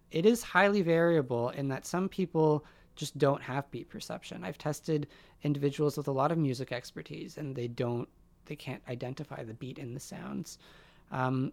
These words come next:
we don't know why all this variability exists. I think it highlights how subjective beat perception is, uh, and that sounds really sound different to everybody who hears them.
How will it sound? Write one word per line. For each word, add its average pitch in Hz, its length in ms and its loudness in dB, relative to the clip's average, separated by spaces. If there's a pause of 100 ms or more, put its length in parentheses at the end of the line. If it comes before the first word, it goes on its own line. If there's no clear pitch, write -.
we 190 140 2
don't 262 220 6
know 233 100 6
why 175 240 6
all 147 100 6
this 143 200 -4
variability 135 640 -2
exists. - 760 -10
I 160 80 -6
think 202 200 -4
it 185 80 0
highlights 175 500 0
how 143 240 2
subjective 135 760 -4
beat - 160 -6
perception - 540 -8
is, 196 320 -10 (440)
uh, - 160 -6
and 156 140 0
that - 160 -4
sounds 185 460 2
really 165 420 2 (200)
sound 160 420 2
different 160 320 0 (100)
to - 140 -8
everybody 139 480 -4
who 117 100 -12
hears 151 280 -10
them. - 260 -12